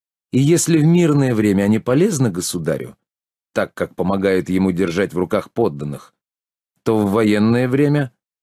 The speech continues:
пагубность их выходит наружу. Без сомнения, государи обретают величие, когда одолевают препятствия и сокрушают недругов,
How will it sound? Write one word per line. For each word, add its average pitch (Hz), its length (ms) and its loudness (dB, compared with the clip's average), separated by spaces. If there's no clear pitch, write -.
пагубность 101 800 0
их 95 260 -4
выходит 87 540 -4
наружу. 78 520 -8
Без 113 240 0
сомнения, 127 580 2
государи 92 520 -2
обретают 104 520 0
величие, 113 540 0
когда 104 400 0
одолевают 101 640 0
препятствия 110 720 -2
и 98 60 2
сокрушают 104 760 -2
недругов, 98 640 -4